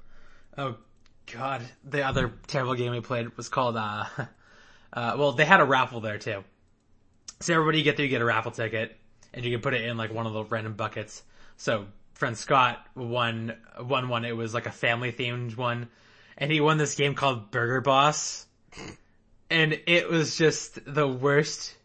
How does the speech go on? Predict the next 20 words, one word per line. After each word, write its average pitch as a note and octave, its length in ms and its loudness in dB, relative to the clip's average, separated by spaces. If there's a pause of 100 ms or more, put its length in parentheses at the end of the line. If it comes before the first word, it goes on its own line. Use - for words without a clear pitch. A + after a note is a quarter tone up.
(320)
fucking C3+ 480 -2
time. A2+ 560 -2 (840)
Almost E3 360 2
as, D3+ 180 -4
like, D3 280 0
probably G3 220 8
worse D#3+ 260 4
than C#3 80 -6
Cineclicks, A2+ 800 -8 (120)
and B2 220 -6
I B2+ 240 -2
just, A#2+ 360 -6
I C3+ 140 -2
can't C3 200 -4
even A2 160 -6
talk A2 220 -6
about G#2 220 -4
it A2 40 -2
right A2 160 -6
now. A2+ 240 -8